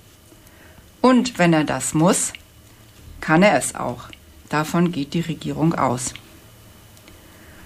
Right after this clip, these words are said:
Die Aufstocker, die zukünftig die acht Euro fünfzig bekommen, haben zwar nicht mehr Geld in der Tasche, dafür wird diese Tasche aber ausschließlich vom Arbeitgeber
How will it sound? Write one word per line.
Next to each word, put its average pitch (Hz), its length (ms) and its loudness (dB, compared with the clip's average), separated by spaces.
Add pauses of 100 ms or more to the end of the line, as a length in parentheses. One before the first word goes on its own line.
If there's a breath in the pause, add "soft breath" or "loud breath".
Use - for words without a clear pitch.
(100)
Die 202 120 4
Aufstocker, 175 720 2 (140)
die 175 100 0
zukünftig 240 800 0
die 185 260 2
acht - 280 0
Euro 175 240 2
fünfzig 226 560 0
bekommen, 175 580 2 (560 loud breath)
haben 202 440 4
zwar 147 440 0
nicht 202 340 2
mehr 156 200 4
Geld 208 280 2
in 175 160 0
der 156 140 -2
Tasche, 139 380 -6 (1040 loud breath)
dafür 202 520 2
wird 190 420 0
diese 196 380 2
Tasche - 480 0
aber 170 280 2
ausschließlich 185 640 0
vom 165 240 0
Arbeitgeber 165 840 2